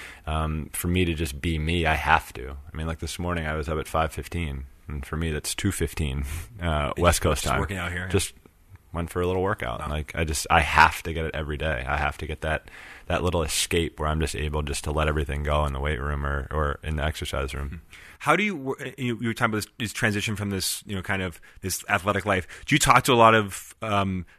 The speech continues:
Speaker 2: Olympians and pro athletes, and do you, do you kind of get together and brainstorm ideas, or do you talk to people on finding that next purpose or finding that next, that,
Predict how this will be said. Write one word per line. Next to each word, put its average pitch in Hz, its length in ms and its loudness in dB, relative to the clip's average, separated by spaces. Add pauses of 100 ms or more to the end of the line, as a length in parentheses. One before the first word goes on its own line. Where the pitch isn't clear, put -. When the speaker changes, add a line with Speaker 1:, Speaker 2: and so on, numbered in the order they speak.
(120)
Speaker 2:
Olympians 127 400 8
and 107 80 4
pro 117 160 4
athletes, 113 360 4
and 107 180 -2
do 107 140 -4
you, 110 60 -6
do 98 220 -10
you 98 140 -4 (300)
kind 107 140 2
of 95 60 -2
get 104 140 6
together 101 340 4
and 92 220 -2 (240)
brainstorm 110 320 2
ideas, 104 400 4
or 95 140 0
do - 340 -10
you 104 40 2
talk 101 200 6
to 95 80 -8
people 107 180 2
on 98 160 2
finding 104 440 6
that 98 140 2
next 98 220 2
purpose 101 340 6
or 98 40 0
finding 98 300 0
that 95 120 -2
next, - 400 -4
that, 95 220 -2